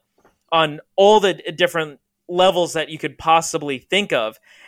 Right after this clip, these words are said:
And I think that with Superman and Lois, they really contextualize Superman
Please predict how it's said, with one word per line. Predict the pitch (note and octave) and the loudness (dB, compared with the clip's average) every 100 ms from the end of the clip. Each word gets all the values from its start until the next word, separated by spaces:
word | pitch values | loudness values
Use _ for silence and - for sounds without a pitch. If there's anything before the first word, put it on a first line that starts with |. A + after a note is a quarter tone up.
| _ | _
And | F3 E3+ | 0 2
I | D#3+ | 0
think | - G3+ F#3+ | 0 -2 2
that | F#3+ E3+ | 0 0
with | F3 D#3+ | -4 -8
Superman | - - F#3+ F#3 E3+ D#3 | -8 -12 -6 -2 0 -2
and | C#3 | -2
Lois, | D#3 G3 F3 C#3 - - _ _ - | 2 4 2 0 -8 -16 _ _ -2
they | E3 | 0
really | E3 E3+ F#3+ F3+ D#3 | 2 2 2 0 -4
contextualize | - D#3+ D3+ F3 F3+ - F3+ E3 D3+ | -8 -14 -6 -4 -4 -4 0 0 0
Superman | - D#3 D3+ D3+ C#3+ C3+ | -4 -10 -10 -6 -4 -4